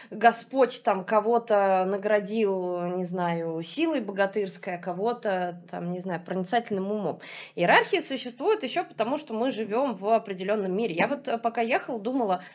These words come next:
о том, э, откуда у меня взялись мои средства производства, которые, казалось бы, совсем небольшие, да, там голова и, э, компьютер, да, и вроде бы больше ничего и не надо. Но я понимаю, что эту, этот диссер мне муж купил.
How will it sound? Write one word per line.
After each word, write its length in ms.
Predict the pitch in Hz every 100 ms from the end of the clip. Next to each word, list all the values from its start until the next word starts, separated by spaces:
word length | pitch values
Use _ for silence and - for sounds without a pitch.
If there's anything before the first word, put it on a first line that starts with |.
| -
о 100 | 196
том, 320 | 190 320 370 -
э, 560 | 226 208 196 - 190 190 -
откуда 380 | 208 - 302 285
у 60 |
меня 220 | 233 240 269
взялись 300 | 208 269 262
мои 140 | 214
средства 320 | 214 240 240
производства, 560 | 196 214 214 330 480 285
которые, 280 | - - 302
казалось 480 | - 214 262 262 202
бы, 160 | 240
совсем 340 | 311 220 247 240
небольшие, 640 | 226 214 214 - 208 170
да, 200 | 170 226
там 240 | 240 175
голова 460 | 170 190 196 269 370
и, 340 | 226 214 247 233 - - -
э, 680 | 202 190 185 180 175 175 175
компьютер, 560 | 220 220 240 220 170 170
да, 180 | 196 262
и 40 |
вроде 380 | 190 196 262 254
бы 140 | 208
больше 340 | 208 220 - 226
ничего 340 | 196 - 220
и 40 | 220
не 140 | 202
надо. 300 | 208 160 - - - -
Но 100 | 196
я 200 | 202 202
понимаю, 400 | 202 453 320 190
что 180 | - 208
эту, 320 | 254 415 381 226 208 180
этот 340 | 240 302 285
диссер 300 | 320 466 330
мне 180 | 254 269
муж 240 | 294 339 -
купил. 360 | 214 202 175